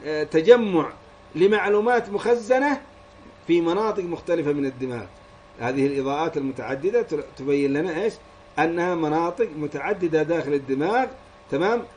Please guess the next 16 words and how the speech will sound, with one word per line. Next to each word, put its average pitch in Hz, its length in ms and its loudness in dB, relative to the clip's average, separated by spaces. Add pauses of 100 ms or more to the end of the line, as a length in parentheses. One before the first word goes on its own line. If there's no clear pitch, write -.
(140)
تتجمع 233 680 4
فيما 214 320 0
بينها 196 420 2
لتكون 175 720 0
لك 170 160 0 (400)
المعلومة 139 880 0 (200)
المتكاملة، 120 800 -4 (160)
لتكون 147 400 -2
لك 127 140 -4
المعلومة 139 680 -2 (400)
الكاملة. 117 540 -4 (1300)
تمام. 127 220 -4 (540)
الآن 269 400 6 (560)
ما 233 200 2
هي 233 260 2
مكونات، 185 800 -2